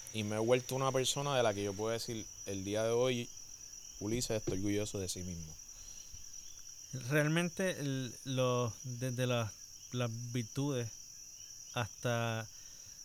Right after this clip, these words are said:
Speaker 2: las mismas historias de los dioses
Speaker 1: Ujú.
Speaker 2: son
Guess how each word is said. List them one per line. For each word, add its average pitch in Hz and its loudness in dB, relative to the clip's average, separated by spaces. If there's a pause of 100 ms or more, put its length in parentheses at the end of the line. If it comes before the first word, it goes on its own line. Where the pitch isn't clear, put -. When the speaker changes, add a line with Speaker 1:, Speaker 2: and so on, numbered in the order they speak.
(120)
Speaker 2:
las 120 2
mismas 131 4
historias 147 4
de 135 2
los 113 2
dioses 113 2 (300)
Speaker 1:
Ujú. 107 -2 (720)
Speaker 2:
son 147 0